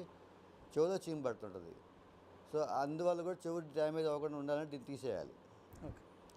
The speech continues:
Speaker 1: But టాన్సిల్స్ తీసేయడం వల్ల నష్టమేం ఉండదు.
Speaker 2: ఒకరికైతే
Speaker 1: అందుకునే అవకాశం ఉంటుంది.
Speaker 2: ఒకరి నుంచి ఒకరు అంటుకుంటుంది. ఇప్పుడు ఈ, ఈ మందులతో కరిగిపోయే అవకాశం ఎంతవరకు ఉంటుంది?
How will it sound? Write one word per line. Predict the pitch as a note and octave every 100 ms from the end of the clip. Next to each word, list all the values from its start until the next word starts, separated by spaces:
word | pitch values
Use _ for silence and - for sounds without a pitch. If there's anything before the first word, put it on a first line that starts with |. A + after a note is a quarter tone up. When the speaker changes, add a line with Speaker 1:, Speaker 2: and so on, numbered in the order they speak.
| - A2+
Speaker 1:
But | A#2 A#2
టాన్సిల్స్ | C3 D#3 E3 D#3+ E3
తీసేయడం | D#3 D#3
వల్ల | D#3+ D3
నష్టమేం | - D3+ C#3+
ఉండదు. | B2 A2 D#2+ - - - - - - - - - - - G3+
Speaker 2:
ఒకరికైతే | F3+ F#3 F#3+ F#3 F#3 B3 B3
Speaker 1:
అందుకునే | C3 C#3+ D3+ C#3
అవకాశం | C3 C3 B2 A#2+
ఉంటుంది. | A2+ E2+ - - - - -
Speaker 2:
ఒకరి | D3 D3
నుంచి | D3+ D3 D3+
ఒకరు | D3+ G3+
అంటుకుంటుంది. | F3+ D3 C3+ A#2 A#2+ - - - A#3+
ఇప్పుడు | G#3+ A#3
ఈ, | G#3+ G#3 F#3+ E3+ - - - - -
ఈ | F3+ F3 E3 D3+
మందులతో | F#3 A#3 B3 B3 B3 B3 B3 - - F#3+
కరిగిపోయే | G3 F3+ G3
అవకాశం | E3+ E3+ G3 F3+ F#3+
ఎంతవరకు | E3 F3+ F3 E3+
ఉంటుంది? | D#3 C#3